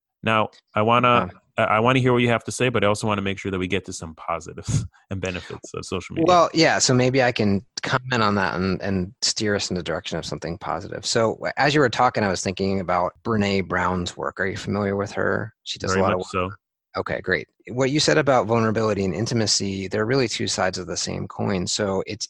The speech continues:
Speaker 3: easier to text somebody because you don't feel vulnerable, but you also don't get the payoff of the closeness that you feel when you talk to somebody in person. I think that the, the risk of doing too much of that and not doing enough of the actual in-person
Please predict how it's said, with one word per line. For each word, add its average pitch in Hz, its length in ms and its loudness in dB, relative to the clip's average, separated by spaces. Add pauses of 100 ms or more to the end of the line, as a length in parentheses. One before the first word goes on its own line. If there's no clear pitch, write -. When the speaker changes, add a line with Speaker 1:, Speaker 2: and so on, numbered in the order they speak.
Speaker 3:
easier 123 540 -2
to - 120 -8
text - 320 -4
somebody 92 440 -2
because 95 320 -8
you 95 80 -4
don't 90 180 -4
feel 95 160 -4
vulnerable, 92 540 -2
but 90 180 -8
you 90 160 -6
also 101 280 -4
don't 90 200 -4
get 87 140 -6
the 87 80 -8
payoff 90 480 -4
of 92 140 -8
the 90 160 -4
closeness 92 580 -6
that - 160 -8
you 95 100 -10
feel 92 260 -6
when 90 140 -2
you 87 80 -4
talk - 220 -8
to - 100 -16
somebody 87 360 -10
in - 100 -16
person. - 400 -10 (160)
I 95 140 -12
think 120 280 -2 (220)
that 101 600 -2 (240)
the, 95 320 -2 (280)
the 104 160 -4
risk 117 560 -2
of 101 340 -6 (220)
doing 101 300 -2
too 135 200 -2
much 127 220 2
of 120 80 -2
that 120 300 2 (100)
and 101 100 -2
not 95 200 -2
doing 95 200 -2
enough 95 240 -6
of 92 140 -10
the 92 120 -2
actual 92 380 -6
in-person 92 800 -6